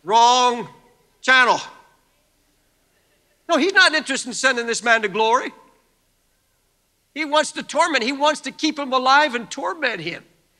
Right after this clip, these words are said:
The devil's not interested in killing you. He's after you making, he doesn't want to kill you. He just wants to make you miserable. He wants to make you miserable in unbelief and doubt and fear and guilt.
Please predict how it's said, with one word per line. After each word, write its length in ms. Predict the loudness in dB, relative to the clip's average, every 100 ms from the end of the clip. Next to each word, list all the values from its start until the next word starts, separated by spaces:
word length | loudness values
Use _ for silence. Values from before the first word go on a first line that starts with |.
| _
The 80 | -4
devil's 280 | 2 2 4
not 180 | 4 4
interested 360 | 0 -4 -8
in 80 | -10
killing 340 | 0 2 2 0
you. 180 | -4 -8 _ _
He's 220 | 0 2
after 380 | 4 2 2 -6 -6 -12 _
you 160 | -10 -2
making, 420 | -2 -2 -4 -4 -8 _ _ _ -6
he 120 | -2
doesn't 280 | 0 0 -2
want 180 | -2
to 60 | -2
kill 180 | -2 -2
you. 80 | -2
He 60 |
just 140 | -4 -4
wants 160 | -4
to 40 | -4
make 160 | -8
you 80 | -6
miserable. 520 | -2 -2 -4 -8 -16 _ _ _ _ _ _ _ _ _ _ _ _ _ _ _ _ _ _ _ _ _
He 120 | -4
wants 300 | 2 0 0
to 120 | -4
make 260 | 0 -2 -2
you 100 | -6 -6 -4
miserable 680 | 0 0 -2 -8 -8 -6 -4
in 140 | 0
unbelief 880 | 0 0 -2 0 0 0 0 -4 -6
and 240 | -8 -8 2
doubt 480 | 4 6 4 -2
and 160 | -10 -12
fear 520 | -4 0 2 2 0
and 240 | -4 -8 0
guilt. 500 | 4 4 2 -4